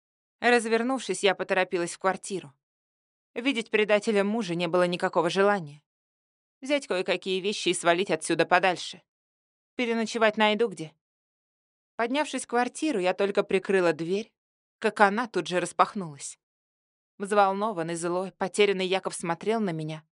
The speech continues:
как хищник на свою добычу. «Ты же понимаешь, что это просто интрижка». Я сбросила ботинки и прошла вглубь квартиры. «Понимаю», согласилась, не желая спорить.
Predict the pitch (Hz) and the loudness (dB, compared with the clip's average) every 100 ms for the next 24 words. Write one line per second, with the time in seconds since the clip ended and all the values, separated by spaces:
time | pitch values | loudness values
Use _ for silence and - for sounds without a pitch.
0 | _ _ _ - 240 - 220 226 233 226 | _ _ _ -6 -6 -6 -8 -6 -4 -2
1 | 247 - 226 170 175 180 175 - 165 _ | -2 2 2 4 2 2 -2 -8 -16 _
2 | _ _ _ _ _ _ _ _ _ 196 | _ _ _ _ _ _ _ _ _ 2
3 | 190 185 185 180 196 202 160 - 160 160 | 2 2 -2 0 0 0 -2 -2 -2 0
4 | 156 165 - 170 175 202 185 - - - | -2 -4 -2 -4 -2 -4 -4 -8 -14 -20
5 | _ _ _ _ _ _ _ _ _ 233 | _ _ _ _ _ _ _ _ _ -4
6 | 233 196 214 214 208 190 175 175 233 226 | -4 -2 -4 -2 -2 0 -2 -4 -4 -4
7 | 165 160 170 165 196 196 180 160 - 151 | -4 -2 -2 0 0 0 0 -6 -4 -2
8 | 175 - 175 143 _ _ _ _ _ _ | -2 -4 -10 -12 _ _ _ _ _ _
9 | _ _ _ - 247 240 233 185 151 _ | _ _ _ -2 0 0 -2 -4 -8 _
10 | _ _ _ _ - 220 202 202 - 262 | _ _ _ _ -6 -2 2 0 0 -6
11 | 254 - 285 269 214 170 170 - 175 - | -6 -4 -2 2 2 2 -2 -2 -4 -4
12 | - | -18